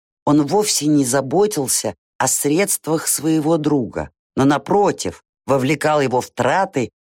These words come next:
которые неминуемо вели к разорению. И в самом деле Смиты разорились. Муж умер вовремя, так и не узнав всей печальной правды.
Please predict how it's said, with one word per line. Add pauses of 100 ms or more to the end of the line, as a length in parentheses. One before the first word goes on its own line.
которые
неминуемо
вели
к
разорению. (380)
И
в
самом
деле (160)
Смиты (300)
разорились. (1120)
Муж
умер
вовремя,
так
и
не
узнав
всей
печальной
правды.